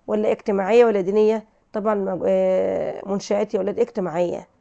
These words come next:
ينتمي الثلثي سكان الوطن العربي إلى الصحاري ولا الريف ولا المرتفعات ولا الحضر؟ طبعًا ينتموا إلى الحضر. آه، ضعف التحاق،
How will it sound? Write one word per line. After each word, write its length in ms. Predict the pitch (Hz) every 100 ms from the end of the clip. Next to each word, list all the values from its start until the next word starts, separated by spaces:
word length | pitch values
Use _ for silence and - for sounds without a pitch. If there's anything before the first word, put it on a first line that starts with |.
| _ _ _
ينتمي 380 | 208 214 269 277
الثلثي 500 | 285 254 208 233 254
سكان 320 | 254 233 240 233
الوطن 300 | 226 247 220
العربي 480 | 196 214 226 190
إلى 180 | 180 170
الصحاري 520 | 175 - 190 220 254
ولا 260 | 247 208 190
الريف 220 | 185 240
ولا 100 | 214
المرتفعات 600 | 190 185 196 175 165 233
ولا 80 | 214
الحضر؟ 380 | 190 208 214 214 _ _ _ -
طبعًا 300 | 196 202 190
ينتموا 380 | 185 220 208
إلى 80 | 220
الحضر. 480 | 202 - 185 - - _ _ _ _ _ _ 202
آه، 140 | 196
ضعف 400 | 175 247 277 -
التحاق، 720 | 196 180 185 220 269 - -